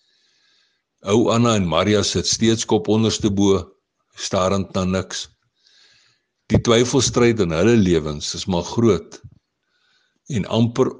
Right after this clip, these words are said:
onhoorbaar sag glip dit later in, uit ou Anna se mond.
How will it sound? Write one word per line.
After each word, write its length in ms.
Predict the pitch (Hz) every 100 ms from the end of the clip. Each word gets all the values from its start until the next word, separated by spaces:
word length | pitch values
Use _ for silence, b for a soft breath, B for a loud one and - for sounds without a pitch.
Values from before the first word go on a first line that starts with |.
| 101
onhoorbaar 760 | 95 82 101 113 110 107 101
sag 340 | - - 85 - - _ _ b b b b b -
glip 360 | - 123 123 113
dit 140 | 101 87
later 400 | 82 95 95 95 85
in, 100 | - -
uit 260 | 92 - -
ou 160 | 110 87
Anna 180 | 95 92
se 180 | - 92
mond. 420 | 80 78 -